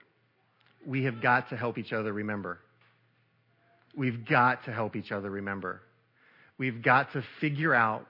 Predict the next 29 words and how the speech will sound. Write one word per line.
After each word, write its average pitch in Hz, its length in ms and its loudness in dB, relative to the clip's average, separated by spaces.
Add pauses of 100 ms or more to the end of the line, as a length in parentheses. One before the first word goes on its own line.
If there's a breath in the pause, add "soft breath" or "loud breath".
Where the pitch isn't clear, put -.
(120)
what 123 320 0
it's 156 180 0
like 110 440 -2
when 110 200 -4
we 117 140 2
are 113 120 4
in 120 200 -2
despair 135 640 -2
or 120 180 -4
in 123 240 -2
joy, 120 500 -4 (340 soft breath)
in 127 120 0
moments 135 400 2
of 120 160 -4
great 131 420 0
thriving 143 540 4
or 127 60 0
moments 120 420 0
of 113 200 -2
great 131 340 0 (320)
hurt 170 280 2
and 135 160 -4
pain, 107 460 -4 (440 loud breath)
as 139 360 6
a 165 160 0
church, 190 500 4 (720 loud breath)
to 160 100 0
take 170 400 0
ownership 165 580 2